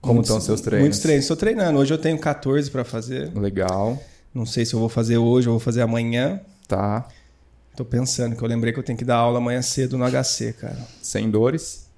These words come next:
Speaker 2: Sem dores.
Speaker 1: Muito bom.
Speaker 2: E o seu joelhinho, tá melhor?
Speaker 1: Cara, tô começando a sentir, assim, os, as quilometragens, né?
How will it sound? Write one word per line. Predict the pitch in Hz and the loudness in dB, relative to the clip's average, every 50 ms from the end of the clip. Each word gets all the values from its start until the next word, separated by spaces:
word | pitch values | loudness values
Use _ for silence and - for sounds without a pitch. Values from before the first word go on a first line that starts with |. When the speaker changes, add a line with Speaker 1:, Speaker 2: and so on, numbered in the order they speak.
| _ - - - - - - - - _ _ | _ -20 -20 -20 -20 -20 -20 -20 -20 _ _
Speaker 2:
Sem | - - - 135 123 127 | -8 -6 -4 -2 -2 0
dores. | - 156 143 135 123 117 117 - - - - - - - | 2 2 2 2 0 -2 -6 -8 -10 -12 -14 -18 -20 -20
Speaker 1:
Muito | - - - 160 | -18 -16 -14 -8
bom. | 151 123 107 101 107 - | -4 -4 -2 -2 -2 0
Speaker 2:
E | 151 156 | 0 0
o | 202 - | 0 0
seu | - - 175 151 | 2 2 4 4
joelhinho, | 143 147 131 123 113 113 110 107 101 | 6 6 6 6 4 4 2 0 0
tá | 110 110 | 0 0
melhor? | 113 113 113 120 147 175 208 226 208 | 0 0 2 2 2 0 0 -2 -6
Speaker 1:
Cara, | - - 104 101 104 98 | -4 -2 0 0 0 0
tô | - - 104 101 | -2 -4 -6 -4
começando | - - 107 107 101 - - 113 113 117 123 | -4 -4 -2 -2 -2 -2 -2 -2 0 0 0
a | 127 | -2
sentir, | 123 - 139 135 127 127 - 123 | -2 -2 -4 -4 -4 -4 -4 -6
assim, | 117 110 - - - 107 110 113 113 120 120 123 123 123 117 | -6 -6 -6 -8 -8 -6 -4 -4 -2 -2 -2 -2 -2 -4 -6
os, | 113 110 - - - | -10 -12 -14 -12 -8
as | - 135 - | -6 -6 -4
quilometragens, | - 117 107 107 113 120 120 - - 107 101 104 101 101 101 98 | -2 -2 -2 0 0 -2 -2 -2 -2 0 0 0 -2 -4 -4 -4
né? | 101 101 101 | -2 -2 -2